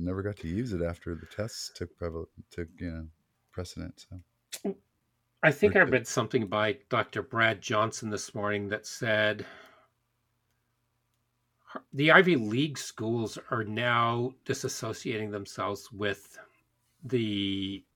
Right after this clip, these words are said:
Speaker 2: assessment industrial complex,
Speaker 1: Hmm.
Speaker 2: with the A C T and the S A Ts.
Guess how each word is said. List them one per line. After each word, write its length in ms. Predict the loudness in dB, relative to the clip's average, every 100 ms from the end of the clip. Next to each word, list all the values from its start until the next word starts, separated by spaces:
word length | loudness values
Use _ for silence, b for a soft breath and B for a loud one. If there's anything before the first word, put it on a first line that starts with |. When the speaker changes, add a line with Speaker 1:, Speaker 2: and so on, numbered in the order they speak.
| _
Speaker 2:
assessment 520 | -6 0 0 0 -4 -4
industrial 540 | -4 -6 -6 -8 -8
complex, 760 | -10 -10 -10 -14 -16 -16 -20 -20 _ b b b b b -4
Speaker 1:
Hmm. 60 |
Speaker 2:
with 120 | -4
the 160 | -2 -2
A 60 | -2
C 200 | -4 -10
T 280 | -10 -6
and 120 | -6 -4
the 100 | -6
S 180 | -6
A 100 | -10
Ts. 520 | -12 -14 -14 -16 -18